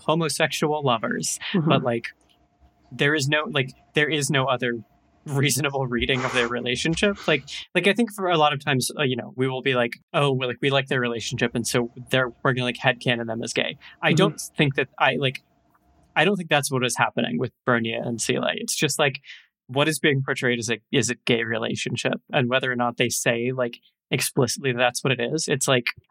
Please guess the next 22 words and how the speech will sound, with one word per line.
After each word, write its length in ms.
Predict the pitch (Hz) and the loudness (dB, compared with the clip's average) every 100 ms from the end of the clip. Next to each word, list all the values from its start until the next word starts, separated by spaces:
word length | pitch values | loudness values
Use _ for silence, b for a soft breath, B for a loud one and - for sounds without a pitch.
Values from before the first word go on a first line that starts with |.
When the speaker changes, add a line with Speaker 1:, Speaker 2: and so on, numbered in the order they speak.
| 220 | 0
Speaker 1:
I 60 | |
don't 80 | 226 | 2
know. 100 | 175 | 2
I 80 | 143 | 2
think, 180 | 214 - | 0 0
I 80 | 165 | 0
think 120 | 220 | 2
that's 160 | 208 202 | 0 0
a 60 | 170 | 2
weird 220 | 156 143 | 2 0
standard 440 | - 131 131 127 | 0 0 0 -2
to 60 | 127 | -2
hold 220 | 120 123 | -4 -2
things 240 | 123 147 - | -4 -4 -2
to, 120 | - - | -2 -2
'cause 120 | - 139 | -4 -2
it's 160 | 135 156 | 0 2
not 160 | 156 | 2
like, 180 | 160 139 - | 0 -4 -4
we 140 | 135 | 0
don't 160 | 147 160 | 0 0
expect, 380 | 151 - 143 | -2 0 0